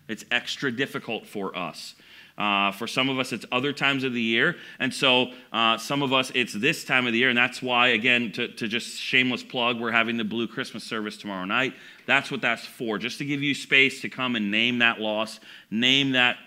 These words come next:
reality. And so I'd love to see you there if that's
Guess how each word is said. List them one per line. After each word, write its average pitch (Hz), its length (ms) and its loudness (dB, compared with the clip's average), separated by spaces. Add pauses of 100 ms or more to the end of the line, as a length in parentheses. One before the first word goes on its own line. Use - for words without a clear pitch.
(220)
reality. 107 640 4
And 101 80 -4
so 110 140 -4
I'd 107 140 2
love 120 180 0
to 120 100 -6
see 123 280 0
you 117 200 2
there 113 260 4
if 98 140 -4
that's - 380 -2